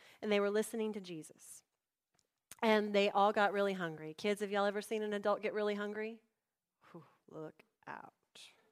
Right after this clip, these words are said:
Some of 'em can handle it well. Some of 'em, mm, doesn't sit well when they're hungry. So th-, there's all these hungry grown-ups,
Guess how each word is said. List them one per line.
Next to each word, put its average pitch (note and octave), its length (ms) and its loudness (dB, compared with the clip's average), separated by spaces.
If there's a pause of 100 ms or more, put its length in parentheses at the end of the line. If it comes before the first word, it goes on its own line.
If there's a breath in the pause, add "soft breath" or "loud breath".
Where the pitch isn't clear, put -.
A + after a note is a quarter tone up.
(1200 soft breath)
Some A#3+ 200 6
of C#4 140 6
'em C#4+ 140 4
can C#4 120 2
handle C4 280 4
it B3 100 6
well. B3 240 8
Some A3+ 180 2
of G#3+ 140 4
'em, G#3 160 2
mm, F3 340 -8
doesn't F3+ 280 -4
sit - 200 -2
well D#3+ 200 0
when D#3 100 -4
they're D#3+ 100 -6
hungry. D#3 380 -8
So A3+ 200 4
th-, G3 140 -12
there's A#3+ 200 8
all C#4+ 240 10
these E4 160 4
hungry C#4+ 260 0
grown-ups, G#3+ 480 0